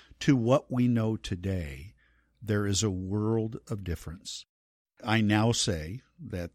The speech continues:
the direction, the trajectory of this investigation and the fact pattern is such that if the president were to look back in our nation's history and see how these things turned out before,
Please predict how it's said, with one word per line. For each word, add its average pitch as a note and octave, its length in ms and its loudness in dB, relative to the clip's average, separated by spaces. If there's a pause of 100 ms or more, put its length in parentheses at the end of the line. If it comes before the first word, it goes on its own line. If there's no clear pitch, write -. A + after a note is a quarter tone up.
(100)
the G#2 100 -4
direction, G2+ 720 -4
the F#2 100 -8
trajectory G2 680 -4
of F2+ 100 -6
this G2 160 -4
investigation G2+ 880 -6 (560)
and G2+ 140 -4
the A2 60 -4
fact G2+ 340 -2
pattern F2+ 400 -8
is F#2 140 -10
such - 460 -8 (580)
that F2+ 440 -6
if - 180 -10
the - 100 -12
president A#2+ 640 0
were G2+ 340 -2 (280)
to C#3 100 0
look C3 200 0
back A#2+ 300 2
in G2+ 140 -4
our G2 160 -4
nation's G2+ 400 -4
history F#2+ 460 -6
and F#2+ 180 -8
see G#2+ 200 -4
how G#2 140 0
these G2 240 -4
things G2+ 300 -8
turned G2+ 240 -6
out F#2+ 200 -10
before, F#2 560 -10